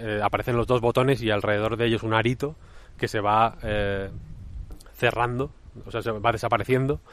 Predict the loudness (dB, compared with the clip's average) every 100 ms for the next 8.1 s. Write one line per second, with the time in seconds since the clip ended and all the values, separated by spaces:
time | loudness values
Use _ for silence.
0 | -20 -20 -6 0 2 2 2 4 6 6
1 | 4 2 2 0 0 2 0 0 -2 2
2 | 2 2 -2 -8 -10 -12 -10 -10 -10 -12
3 | -14 -16 -18 -20 -12 -2 2 2 2 0
4 | -4 -4 -2 -2 0 -2 -2 -4 -2 -2
5 | 2 4 4 4 0 0 0 2 2 2
6 | 2 0 2 0 0 -2 -2 -4 -2 -2
7 | -2 -6 -6 -2 2 2 0 -4 -6 -8